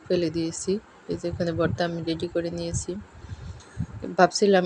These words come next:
ইলিশ মাছের মাথা দিয়ে আমি কচু শাক দিয়ে ঘন্টার মতো রান্না করব, বেরও করেছি, কিন্তু এই যে ভর্তা খাওয়ার পর ভাগ্যিস আর রান্না করিনি, সবগুলো শাকে আমি ফেলে দিয়েছি। এই যে এখানে আমার খুদের ভাত রান্না রেডি। এই যে এখানে শরবত তুলে নিয়েছি,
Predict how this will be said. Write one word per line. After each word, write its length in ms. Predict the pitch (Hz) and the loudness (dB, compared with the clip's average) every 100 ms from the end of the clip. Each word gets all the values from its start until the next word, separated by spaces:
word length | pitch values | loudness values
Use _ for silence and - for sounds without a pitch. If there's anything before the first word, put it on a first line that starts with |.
| - | 2
ইলিশ 260 | 202 196 - | 4 4 2
মাছের 440 | 180 175 - 175 | -2 -2 -2 -2
মাথা 320 | 175 180 185 165 | 2 0 2 0
দিয়ে 220 | 170 170 | 2 0
আমি 160 | 170 170 | 0 -2
কচু 220 | 175 190 | -4 -6
শাক 220 | - 170 160 | -4 -2 0
দিয়ে 140 | 165 | 0
ঘন্টার 340 | 165 156 156 175 | 0 0 0 0
মতো 200 | 185 180 | 2 2
রান্না 280 | 170 170 165 | 2 0 0
করব, 220 | 156 165 175 | -2 -2 -2
বেরও 300 | 170 165 170 | 0 2 2
করেছি, 380 | 175 165 165 - 175 | 2 2 0 -4 -2
কিন্তু 200 | 180 165 | -2 0
এই 60 | 165 | 0
যে 80 | |
ভর্তা 280 | 156 156 - | 2 2 2
খাওয়ার 220 | 190 180 156 | 4 4 4
পর 120 | 175 | 2
ভাগ্যিস 360 | 165 156 165 175 | 2 2 2 2
আর 100 | 170 156 | 2 6
রান্না 300 | 165 170 160 | 4 4 0
করিনি, 420 | - 165 160 175 254 - - - - - - - - - | 0 -2 -2 -4 -6 -14 -20 -20 -20 -20 -18 -16 -16 -6
সবগুলো 460 | - 170 - 180 175 | -2 -2 2 4 4
শাকে 320 | - 175 175 170 | 2 0 2 2
আমি 160 | 165 170 | 2 0
ফেলে 300 | - 185 170 | 2 2 2
দিয়েছি। 440 | 165 165 170 - 190 | 2 0 -2 -2 -2
এই 120 | 185 180 | -2 -2
যে 100 | 180 | 0
এখানে 240 | 175 185 175 | 0 0 -2
আমার 220 | 170 165 165 170 - - - - - - | -2 -2 -4 -6 -12 -14 -14 -14 -18 -20
খুদের 300 | - 180 185 | -8 2 4
ভাত 200 | 180 160 - | 4 0 0
রান্না 300 | 175 170 165 | -2 0 0
রেডি। 320 | 160 165 170 | 0 0 0
এই 100 | 170 165 | 0 0
যে 80 | 165 | -4
এখানে 240 | 170 165 | -4 -4
শরবত 480 | - 180 175 175 175 - | -2 2 2 2 0 -2
তুলে 280 | - 175 170 | -8 -4 -4
নিয়েছি, 420 | 170 165 175 - | -2 -4 -6 -4